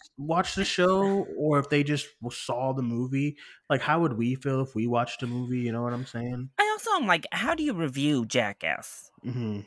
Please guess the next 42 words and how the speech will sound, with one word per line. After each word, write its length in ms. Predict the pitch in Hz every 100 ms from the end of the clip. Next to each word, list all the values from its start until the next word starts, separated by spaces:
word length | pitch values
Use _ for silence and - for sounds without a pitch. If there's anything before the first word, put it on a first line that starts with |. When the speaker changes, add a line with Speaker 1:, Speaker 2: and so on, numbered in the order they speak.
| _
Speaker 1:
Yeah. 300 | 131 156 101 160
Speaker 2:
Uh, 120 | 180
you 200 | 170 208
know, 120 | 208 170
'cause 160 | 180
you 40 | 180
can't 200 | 220 214
talk 180 | 208 196
about 200 | 196 -
acting, 540 | 139 139 - 147 139
you 80 | 139
can't 260 | 160 156 -
talk 200 | 175 170
about 200 | 165 -
the 60 |
plot, 460 | 160 - 135 117 113
you 80 | -
can't 240 | 131 147 -
talk 160 | 160
about 220 | 165 160 -
the 60 |
script, 540 | 165 - 127 117 104 139
you're 80 |
not 120 | 139 151
gonna 140 | 170
talk 220 | 151 156
about 180 | 160 127
cinematography. 1000 | 147 147 151 151 110 104 104 110 98 101 - - - _ -
I 60 |
mean, 160 | 220 220
you're 100 | 214
literally 420 | 196 214 196 165 165
just 200 | 160 165
like, 260 | 147 131
"Was 160 | 131 127
it 80 | -
fun 380 | 196 220 247 262 _
or 100 | 139
did 160 | 147 147
I 100 | 139
hate 240 | 139 104
it?" 100 | -